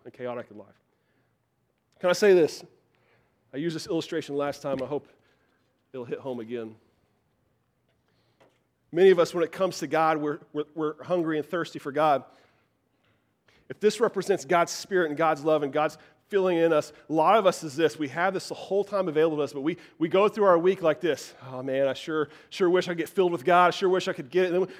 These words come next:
and then we come to church and like, "Oh, praise Jesus, give me some." And, you know, maybe we don't fully, maybe we fell asleep at the twenty-minute mark of Eric's sermon, so that's all you got today right here. You know what I'm saying? Yeah, I called you out.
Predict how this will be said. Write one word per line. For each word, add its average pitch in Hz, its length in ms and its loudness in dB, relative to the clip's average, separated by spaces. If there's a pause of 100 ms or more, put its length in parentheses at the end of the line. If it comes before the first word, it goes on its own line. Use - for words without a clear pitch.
and 190 80 6
then 233 80 8
we 214 100 8
come 226 240 0
to 208 80 6
church 214 320 2
and 175 80 0
like, 170 140 4
"Oh, 170 320 8
praise 160 400 0
Jesus, 143 480 -2
give 147 180 -2
me 151 60 -2
some." - 280 -2 (240)
And, 190 80 0
you 196 60 4
know, 190 80 4
maybe 214 200 4
we 202 100 4
don't 196 140 4
fully, 180 340 2
maybe 185 100 2
we 170 60 4
fell 170 260 2
asleep 160 320 -4
at 143 80 -4
the - 80 -14
twenty-minute 151 400 -4
mark 143 220 0
of 123 80 -10
Eric's - 240 -6
sermon, 151 260 -4
so 139 100 -6
that's 139 160 -4
all 143 120 -4
you 123 100 -10
got 135 300 -4
today 143 240 -2
right 139 240 -2
here. 151 280 -6
You 143 120 -8
know 143 60 -6
what 139 80 -4
I'm 135 60 -8
saying? 151 300 -8 (180)
Yeah, 123 120 -6
I 135 40 -4
called 147 280 -6
you 143 160 -4
out. 131 180 -4